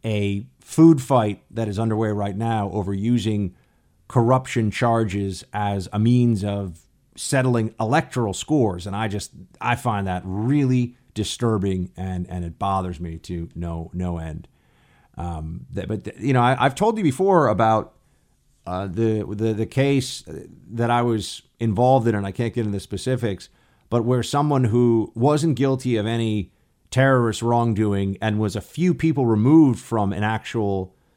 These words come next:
an actual bad guy, they were thinking about going after him. This is on the law enforcement side for a mortgage fraud, and the guy was, uh, f-, functionally illiterate and had actually paid all of the, you know,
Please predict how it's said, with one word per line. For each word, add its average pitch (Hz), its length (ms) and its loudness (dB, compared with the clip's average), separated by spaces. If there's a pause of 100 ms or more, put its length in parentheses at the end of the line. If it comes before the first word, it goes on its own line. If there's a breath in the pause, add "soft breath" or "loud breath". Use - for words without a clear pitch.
(220)
an 104 80 -4
actual 113 380 -2
bad 104 320 -2
guy, 95 460 -2
they 117 180 0
were 107 120 0
thinking 151 360 0
about 110 280 0
going 113 280 0
after 113 340 -4
him. 90 80 0
This 113 140 -2
is 120 100 -4
on 104 80 -2
the 95 60 -2
law 110 180 2
enforcement 98 460 -6
side 92 400 -4 (360 soft breath)
for 135 200 2
a 113 40 4
mortgage 123 460 4
fraud, 95 480 0
and 104 100 -4
the 107 80 -4
guy 131 320 2
was, 110 600 0 (360)
uh, - 200 -12 (520)
f-, - 240 -14
functionally 147 680 4
illiterate 107 540 2 (500)
and 107 540 0
had 113 140 0
actually 127 340 2
paid 127 800 4
all 120 400 4
of 104 280 0
the, 98 480 -4
you 101 80 -6
know, 92 220 -6